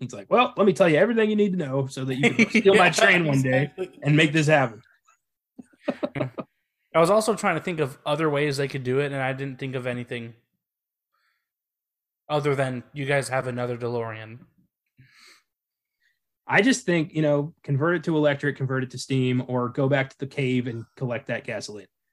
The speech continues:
Speaker 2: Yeah, exactly.
Speaker 1: <laughs> Uh, okay, so Clara is now in, in, in play.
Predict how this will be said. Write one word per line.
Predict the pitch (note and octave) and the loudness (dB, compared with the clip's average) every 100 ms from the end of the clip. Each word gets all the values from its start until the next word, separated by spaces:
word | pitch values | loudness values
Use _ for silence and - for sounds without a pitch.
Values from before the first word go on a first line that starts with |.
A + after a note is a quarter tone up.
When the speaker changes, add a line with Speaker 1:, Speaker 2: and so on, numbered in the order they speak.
| _ _ _ D3+ | _ _ _ -14
Speaker 2:
Yeah, | A#2+ _ _ _ _ _ _ | -14 _ _ _ _ _ _
exactly. | D3 B2+ G#2+ A2+ C3+ _ _ _ - _ - - - | -12 -10 -12 -14 -20 _ _ _ -20 _ -8 -6 -4
Speaker 1:
<laughs> | C#3 _ _ _ _ _ _ _ - | -8 _ _ _ _ _ _ _ -2
Uh, | C3 C#3 C#3 B2+ - _ _ _ _ _ _ _ _ | 2 4 4 2 -6 _ _ _ _ _ _ _ _
okay, | D#3 D3 C#3 G#2 | 4 6 4 2
so | G#2+ - C#3+ G#2+ - _ _ _ _ _ _ _ _ _ _ _ _ _ - | -2 2 2 2 -6 _ _ _ _ _ _ _ _ _ _ _ _ _ 2
Clara | D#3 D3 D3 C#3+ C#3 | 4 6 6 4 2
is | C#3 C3+ | -4 -2
now | C3 B2+ | -2 0
in, | C3 C3 | -2 -4
in, | C3 C3 B2+ B2+ | -4 -4 -6 -8
in | B2+ | -10
play. | - F#3 F3 E3+ D#3+ | 0 4 4 2 0